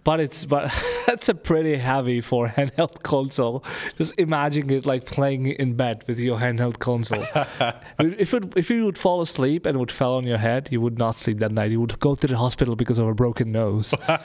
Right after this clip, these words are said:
Speaker 1: So I th-, I want, I th-, I think the handheld console is gonna be, like, its own branch of gaming. It's never gonna catch up to the real gaming because, as I said, in the end of the day, you'd rather play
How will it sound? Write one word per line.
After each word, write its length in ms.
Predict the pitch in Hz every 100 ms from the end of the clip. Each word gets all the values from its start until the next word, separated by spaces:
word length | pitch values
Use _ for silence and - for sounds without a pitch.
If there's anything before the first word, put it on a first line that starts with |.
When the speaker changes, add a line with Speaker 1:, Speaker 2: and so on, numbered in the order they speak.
| - - - - - -
Speaker 1:
So 340 | - 131 117 - - - - - _ _ - -
I 120 | 185 185
th-, 140 | 208
I 80 | 165
want, 340 | 165 175 180 175
I 140 | 156
th-, 160 | - -
I 160 | 151 147
think 320 | - 139 131
the 80 | 127
handheld 360 | 135 143 135
console 300 | - 131 127
is 80 | 127
gonna 160 | - 127
be, 120 | 120
like, 200 | 117 -
its 160 | 135 -
own 280 | - 131 127
branch 500 | 117 120 113 117 113
of 160 | 120 -
gaming. 500 | 110 104 95 95 104
It's 200 | - - 123
never 200 | 110 110
gonna 220 | 113 107
catch 340 | - 107 -
up 220 | 113 101
to 160 | - 107
the 260 | 104 101 101
real 220 | 110 107
gaming 260 | 104 104
because, 240 | 104 - - -
as 100 | 113
I 60 | 117
said, 220 | 120 113
in 160 | 123 113
the 100 | 117
end 100 | 113
of 120 | 107
the 80 | 110
day, 180 | 110
you'd 340 | 107 110 110 -
rather 300 | 117 120 110
play 440 | - 131 120 110